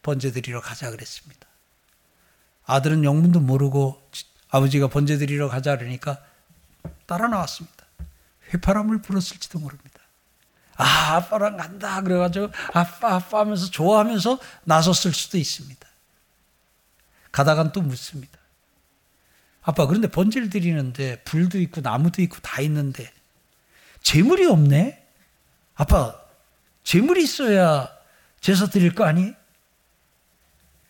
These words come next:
얼마나 마음이 미어졌겠어요. 거기서 정확하게 하면 "네가 제물이다." 해야 되는데 참, 아, 참 그 얘기가 쉽지 않지.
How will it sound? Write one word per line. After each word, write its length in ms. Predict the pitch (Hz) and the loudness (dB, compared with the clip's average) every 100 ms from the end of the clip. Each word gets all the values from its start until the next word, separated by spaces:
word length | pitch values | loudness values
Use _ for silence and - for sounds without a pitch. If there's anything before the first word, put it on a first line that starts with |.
| _ _ _ _ _ _ _ | _ _ _ _ _ _ _
얼마나 340 | - 143 196 233 | -2 2 2 0
마음이 380 | 165 175 170 | 0 4 4
미어졌겠어요. 800 | 143 139 131 - - - - - _ _ _ _ _ _ _ _ _ _ _ _ _ _ - | 4 -2 -6 -10 -18 -18 -18 -20 _ _ _ _ _ _ _ _ _ _ _ _ _ _ -6
거기서 300 | 131 143 - | -2 -2 -4
정확하게 600 | 139 147 - 175 165 170 | -4 -4 0 2 4 4
하면 260 | 160 185 - - | 4 2 -2 -4
"네가 280 | 147 156 143 | 0 2 2
제물이다." 640 | - 135 127 123 - - | 2 0 -2 -6 -6 -2
해야 120 | 147 | -2
되는데 520 | 214 180 - 175 165 - _ _ _ _ _ _ - _ | -2 -10 -12 -14 -14 -20 _ _ _ _ _ _ -20 _
참, 160 | - 156 151 143 - - - | -10 -10 -10 -12 -16 -20 -12
아, 160 | 185 180 | -12 -8
참 180 | 196 180 | -8 -2
그 120 | 202 | 0
얘기가 240 | 190 180 | 0 -2
쉽지 320 | 175 - - | -6 -10 -14
않지. 320 | 185 - - | -16 -16 -20